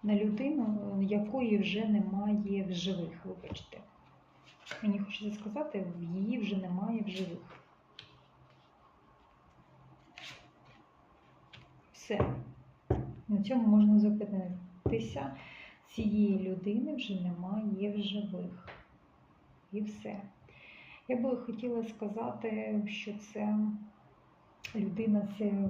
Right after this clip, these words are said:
ваш родич, найблизь-, найблизька вам людина, родич, просто інакше не скажеш. У вас була родина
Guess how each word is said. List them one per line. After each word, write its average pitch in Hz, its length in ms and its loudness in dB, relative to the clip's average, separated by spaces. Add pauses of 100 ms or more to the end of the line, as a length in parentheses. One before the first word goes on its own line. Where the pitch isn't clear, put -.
(140)
ваш 196 540 0
родич, 185 760 -2 (720)
найблизь-, 208 880 2
найблизька 208 680 4
вам 208 420 2
людина, 214 480 2
родич, 190 580 -4
просто 208 400 -6 (540)
інакше 208 360 0
не 185 180 -6
скажеш. 196 720 -10 (500)
У 208 60 -4
вас 202 120 2
була 185 320 0
родина 185 800 -2